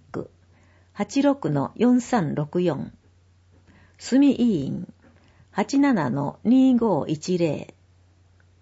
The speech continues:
糖尿病内分泌小型内科、八七の二零零二。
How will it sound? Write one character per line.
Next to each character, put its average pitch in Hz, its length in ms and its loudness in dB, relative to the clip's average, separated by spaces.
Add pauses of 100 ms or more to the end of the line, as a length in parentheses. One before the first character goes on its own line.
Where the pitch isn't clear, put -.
(600)
糖 269 260 8
尿 262 320 6
病 233 340 4
内 220 280 2
分 202 240 -2
泌 131 420 -6
小 190 120 2
型 220 260 0
内 165 240 -2
科、 - 260 -12 (760)
八 - 280 -2
七 226 280 2
の 131 340 -4
二 254 260 4
零 185 300 2
零 175 320 0
二。 156 320 -6